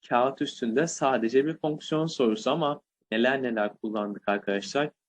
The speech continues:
Ben hiç kolay bir soru olduğunu düşünmüyorum. Hemen yıldızımı atıyorum. Umarım çözümüm açıklayıcı olmuştur.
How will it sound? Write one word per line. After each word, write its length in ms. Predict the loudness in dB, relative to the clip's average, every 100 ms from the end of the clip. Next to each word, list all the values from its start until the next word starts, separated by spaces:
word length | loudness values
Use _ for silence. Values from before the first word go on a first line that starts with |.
| _ -2
Ben 200 | -2 0
hiç 160 | -10
kolay 380 | -4 0 4 2
bir 60 | 0
soru 220 | 0 2
olduğunu 380 | 2 2 -4 -4
düşünmüyorum. 640 | -6 -4 0 2 2 2
Hemen 200 | 0 0
yıldızımı 520 | 0 -2 -4 -8 -6
atıyorum. 500 | -6 -2 2 4 2 -6 _ _ _ _ -2
Umarım 400 | 2 4 4 0 _
çözümüm 400 | -4 -2 0 0
açıklayıcı 560 | -2 -4 0 2 4 2
olmuştur. 600 | 0 -2 -6 0 0